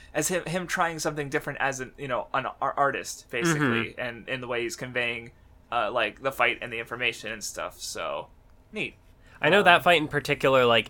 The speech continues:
Speaker 2: animated is one of my favorite fights, just because I like that, like, hand-to-hand combat, seeing it animated and how that works, so.
Speaker 1: Yeah, no, it, it looks really cool,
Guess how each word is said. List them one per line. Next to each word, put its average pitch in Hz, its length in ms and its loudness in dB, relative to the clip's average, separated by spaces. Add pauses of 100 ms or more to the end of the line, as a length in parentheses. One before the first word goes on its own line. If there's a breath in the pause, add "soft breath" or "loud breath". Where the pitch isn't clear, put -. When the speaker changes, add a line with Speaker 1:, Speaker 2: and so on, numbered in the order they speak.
Speaker 2:
animated 120 560 4
is 113 160 -4
one 123 140 2
of - 20 0
my 117 140 2
favorite 110 340 0
fights, 104 400 2
just 127 180 -6
because 139 220 2
I 139 140 8
like 139 340 6
that, 131 220 6
like, 127 160 2
hand-to-hand 123 580 4
combat, 110 580 6
seeing 120 300 0
it 110 80 2
animated 101 640 4
and 98 280 -6 (420 soft breath)
how 120 120 6
that 107 180 2
works, 101 340 -4
so. 98 380 0
Speaker 1:
Yeah, 185 220 0
no, 143 180 0
it, 120 160 -2
it 135 160 -4
looks 143 240 -4
really 131 200 -4
cool, 117 420 -6